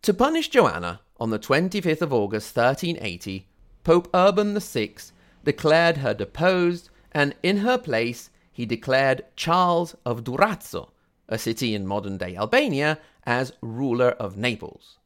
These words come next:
Charles was the nephew of the Queen,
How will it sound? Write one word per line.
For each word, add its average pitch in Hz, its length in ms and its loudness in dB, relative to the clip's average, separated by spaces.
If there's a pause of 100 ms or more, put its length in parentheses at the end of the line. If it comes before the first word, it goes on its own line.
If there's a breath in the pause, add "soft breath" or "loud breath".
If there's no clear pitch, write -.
(880)
Charles 214 420 2 (220 soft breath)
was 147 360 2
the 147 160 -2
nephew 180 680 -4
of 92 160 -8
the 104 60 -8
Queen, 139 460 -4